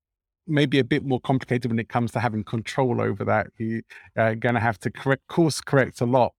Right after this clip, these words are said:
along the <laughs> path and along the path to achieving it, and make sure you get the feedback. And I think maybe that is one of the ways, places where some people do go a bit wrong with this, of actually not getting the feedback and just trusting, and that what they think they're putting out into the world is,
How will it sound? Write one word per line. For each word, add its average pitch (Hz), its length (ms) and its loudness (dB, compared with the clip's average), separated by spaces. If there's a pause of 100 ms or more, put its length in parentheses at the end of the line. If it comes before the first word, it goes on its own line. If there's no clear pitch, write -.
(140)
along 117 300 2
the 113 80 -2
<laughs> - 240 -16
path - 460 0 (380)
and 120 120 0
along 123 360 0
the 113 80 -6
path 113 280 2
to 113 80 -4
achieving 110 380 -2
it, 104 120 -2
and 110 140 0
make 117 160 0
sure 120 160 -4
you 104 180 -2
get 110 240 -4
the 98 60 -6
feedback. 107 520 -6 (140)
And 104 160 -4
I 104 120 -8
think 131 240 -10
maybe 127 200 -4
that 131 160 0
is 160 180 -2 (120)
one 135 140 -2
of 135 40 0
the 127 60 -2
ways, 120 280 0
places 117 320 -4
where 107 200 0 (340)
some 135 160 0
people 127 200 -2
do 151 140 -2
go 120 140 0
a - 20 0
bit 107 140 -2
wrong 107 140 -2
with 104 120 -4
this, - 160 -12
of 104 80 -2
actually 107 260 -2
not 110 300 -4
getting 104 240 -4
the 98 60 -4
feedback 98 480 -6
and 101 120 -6
just 95 220 -12
trusting, 110 480 -4
and 98 120 -2
that 95 120 -6
what 107 220 -6
they 98 100 -4
think 147 320 -4
they're 101 100 -4
putting 101 340 -10
out 95 180 -4
into 98 160 -10
the 98 100 -10
world 92 300 -4
is, 95 280 -6